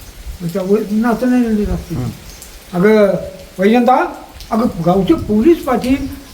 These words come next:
Speaker 1: आज देवासारखे आपल्या वा-, वाड्याला पाहून लागले, त्यांचे ओठ, त्यांना, त्यांचा सन्मान कर."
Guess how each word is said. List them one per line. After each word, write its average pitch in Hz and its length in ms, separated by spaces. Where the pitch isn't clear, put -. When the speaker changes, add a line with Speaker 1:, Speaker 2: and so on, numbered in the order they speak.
Speaker 1:
आज 208 140
देवासारखे 254 560
आपल्या 254 280
वा-, 240 560
वाड्याला 214 320
पाहून 196 320
लागले, 175 280
त्यांचे 165 560
ओठ, 320 180
त्यांना, 180 420
त्यांचा 180 260
सन्मान 226 460
कर." 180 160